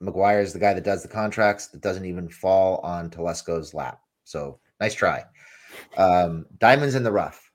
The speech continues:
How many diamonds in the rough has he found? How many mid to late round picks have we seen Tom Telesco draft who actually step up and contribute on this team? I can think of two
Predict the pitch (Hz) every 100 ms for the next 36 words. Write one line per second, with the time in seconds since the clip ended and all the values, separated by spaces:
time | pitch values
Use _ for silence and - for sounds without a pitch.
0 | _ - 151 170 180 131 123 123 117 110
1 | 95 92 85 - - _ _ _ _ _
2 | _ _ _ _ _ _ _ _ _ _
3 | _ _ _ - 92 92 - 69 - _
4 | _ _ _ _ _ _ _ _ - 135
5 | 139 143 139 131 117 120 131 123 110 110
6 | 104 104 90 104 - 85 73 87 101 -
7 | 90 82 80 78 _ _ _ _ _ _
8 | _ _ _ _ _ - 104 98 98 92
9 | 87 - 90 85 80 78 - - 85 98
10 | - 98 85 - 95 87 87 85 - 82
11 | - 85 - 71 78 78 76 73 - 80
12 | 71 - _ _ _ _ _ _ _ _
13 | _ _ _ _ _ _ _ - 123 147
14 | 147 143 120 - - - 123 104 85 82